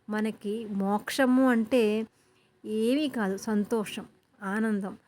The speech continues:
అటువంటి సంతోషము, ఆనందము కలగాలంటే జీవహింస, ప్రధానంగా హింసకు దూరంగా ఉండాలి. ఆ విధంగా మనము మనసుని అలవాటు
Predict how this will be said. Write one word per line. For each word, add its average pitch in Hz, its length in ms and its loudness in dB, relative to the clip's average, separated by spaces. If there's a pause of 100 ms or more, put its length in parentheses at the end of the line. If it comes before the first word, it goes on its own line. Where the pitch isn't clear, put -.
(220)
అటువంటి 202 480 -6
సంతోషము, 226 920 -2
ఆనందము 220 680 2
కలగాలంటే 208 840 -2 (400)
జీవహింస, 240 960 0 (120)
ప్రధానంగా 233 720 -2
హింసకు 226 560 -4
దూరంగా 226 520 0
ఉండాలి. 202 600 0 (540)
ఆ 208 100 -4
విధంగా 214 380 -2
మనము 214 400 -2
మనసుని 214 520 0
అలవాటు 226 520 -2